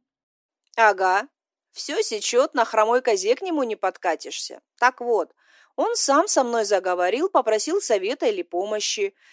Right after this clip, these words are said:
Там такое дело интересное, по твоей части, Орлова. Но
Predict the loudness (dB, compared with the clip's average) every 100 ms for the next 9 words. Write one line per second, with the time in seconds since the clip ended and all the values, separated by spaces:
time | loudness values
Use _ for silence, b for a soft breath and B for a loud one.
0 | b -2 -2 -2 -6 -4 -2 0 -2 0
1 | 0 0 0 -4 -2 -2 -2 -8 -8 -4
2 | 0 4 4 4 2 0 -2 0 2 2
3 | 0 -2 -10 _ b b -4 0